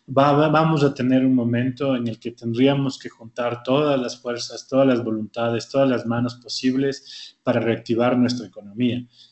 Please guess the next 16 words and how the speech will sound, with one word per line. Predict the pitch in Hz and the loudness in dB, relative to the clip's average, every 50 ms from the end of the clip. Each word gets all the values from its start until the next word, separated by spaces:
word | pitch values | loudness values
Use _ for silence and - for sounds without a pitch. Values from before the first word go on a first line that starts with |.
| _ _ | _ _
En | 127 123 131 | -2 0 0
este | 127 127 - | 0 0 0
momento | 143 139 135 135 139 147 151 143 131 143 | 2 4 4 4 4 4 2 2 2 2
intentemos | 131 120 117 123 113 117 120 - 131 127 131 135 131 127 - - - - - _ - | 2 2 2 -2 -4 -4 0 2 2 4 4 4 2 0 -2 -8 -12 -12 -16 _ -10
que | - | -6
la | 110 110 | -4 -2
mayor | 110 117 117 123 151 170 170 170 | 0 2 4 6 6 6 6 4
contribución | - 156 139 - - 127 123 123 120 - 131 127 | 0 -4 -4 -2 -2 -2 -2 -2 -4 -4 -4 -4
solidaria | 127 - 123 120 117 117 117 117 117 117 113 - | -4 -4 -4 -4 -4 -2 -2 -2 0 -2 -2 -4
que | - _ | -8 _
podemos | _ - 107 110 113 113 113 107 | _ -6 -4 -2 -2 -2 -2 -4
hacer | 107 - - - 113 117 117 113 | -4 -8 -6 -4 -4 -4 -4 -4
para | - 110 104 101 | -6 -10 -10 -10
con | - - - | -14 -18 -14
la | 101 | -14
sociedad | - - 87 - - 110 104 113 131 151 | -12 -10 -10 -8 -8 -4 -2 0 0 0